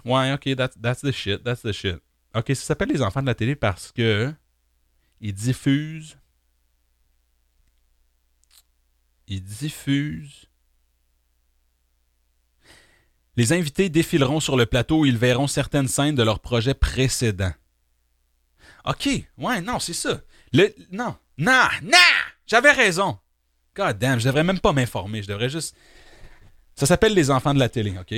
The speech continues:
Fait que basically, genre, ils vont inviter, euh... Ils vont inviter, genre, euh...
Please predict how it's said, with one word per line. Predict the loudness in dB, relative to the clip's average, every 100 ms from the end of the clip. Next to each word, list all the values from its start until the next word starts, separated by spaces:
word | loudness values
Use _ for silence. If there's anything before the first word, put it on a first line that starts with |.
| -6
Fait | -8
que | -4
basically, | -4 -2 -4 -2 -2
genre, | 0 0 0
ils | -2
vont | -6
inviter, | -6 -8 -4 0 2 2
euh... | 0 -2 -2 -4 -8 -14 -20 _ _ _ _ _ _ _ _ _ _ _ _ _ _ _
Ils | -8
vont | -4
inviter, | -2 -4 -4 0 0
genre, | 2 2 2 0 -2
euh... | -2